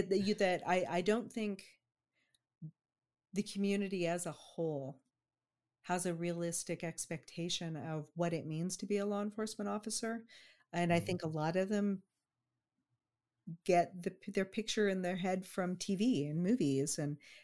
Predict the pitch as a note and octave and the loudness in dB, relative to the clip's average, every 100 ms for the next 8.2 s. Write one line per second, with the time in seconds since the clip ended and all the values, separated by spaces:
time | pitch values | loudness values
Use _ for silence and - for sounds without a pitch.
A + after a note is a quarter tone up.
0 | - F3 F#3+ F#3 - G3 - E3 D#2 B3+ | -4 2 6 6 4 2 0 -2 0 0
1 | D#3 - - F#3 F3 F3 E3+ E3 - - | 2 -2 -2 2 4 6 4 2 -4 -4
2 | - F#3 F#3+ F#3+ G3 G3 F#3 F3+ E3+ E3+ | 4 8 8 8 4 4 2 2 2 4
3 | F3 E3+ E3 F3 E3 E3+ F#3 F#3 - F3 | 2 2 0 0 0 0 -2 -2 0 0
4 | D#3 D#3+ E3 E3 D#3 - - C#4+ G3+ - | -2 0 -2 0 -6 -8 -4 0 0 -2
5 | - - - _ _ - - _ - G#3 | -10 -20 -20 _ _ -20 -20 _ 4 6
6 | G#3 - G#3+ G3+ C#4+ C4+ A3 A3+ A3+ F#3+ | 6 4 4 6 8 8 6 4 0 -2
7 | G3 F#3+ G3 F#3+ G#3 G3+ - - B3+ A#3 | 2 4 4 4 2 2 2 0 2 2
8 | F#3+ | 0